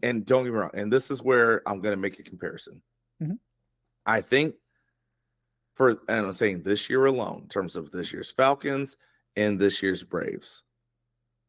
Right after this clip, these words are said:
Speaker 1: don't be Alex Anthopoulos,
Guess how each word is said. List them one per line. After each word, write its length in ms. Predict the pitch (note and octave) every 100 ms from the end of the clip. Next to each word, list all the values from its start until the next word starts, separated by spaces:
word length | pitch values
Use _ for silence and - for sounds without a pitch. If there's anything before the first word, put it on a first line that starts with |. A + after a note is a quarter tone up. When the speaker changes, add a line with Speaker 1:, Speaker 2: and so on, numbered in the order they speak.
| _ _ -
Speaker 1:
don't 420 | A#2 C3 C3+ F2+
be 320 | C3 C3 B2+
Alex 380 | - A2+ A#2+ A2+
Anthopoulos, 1040 | B2 A2+ - A2+ G2+ F#2+ E2 E2 - -